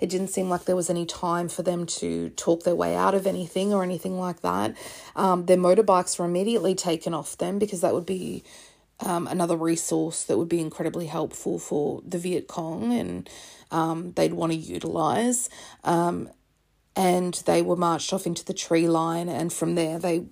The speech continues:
were not sighted again.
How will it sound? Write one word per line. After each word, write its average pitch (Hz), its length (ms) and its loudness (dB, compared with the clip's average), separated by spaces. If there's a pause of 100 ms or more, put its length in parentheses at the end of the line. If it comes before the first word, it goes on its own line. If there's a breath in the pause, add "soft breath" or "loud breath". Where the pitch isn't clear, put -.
(120)
were 190 120 0
not 170 220 -4 (380)
sighted 165 800 0
again. 135 500 -2